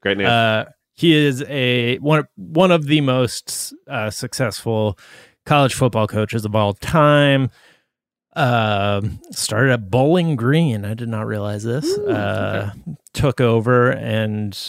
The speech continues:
Speaker 2: immediately they began winning. Uh, was then hired at Florida. Uh, took over immediately. They began winning. Uh, Ohio State in two thousand eleven had a, like,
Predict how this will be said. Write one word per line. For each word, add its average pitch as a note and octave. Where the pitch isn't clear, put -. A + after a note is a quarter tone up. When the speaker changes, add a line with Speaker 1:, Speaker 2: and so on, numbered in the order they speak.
Speaker 2:
immediately A2+
they G#2
began G#2+
winning. D#3
Uh, G#2
was G#2
then A2+
hired G#2+
at -
Florida. B2
Uh, G2
took A#2
over A2+
immediately. A2
They A#2
began G#2
winning. C#3
Uh, A2+
Ohio B2+
State D3
in C3
two -
thousand A#2+
eleven C3
had A2
a, G#2
like, G2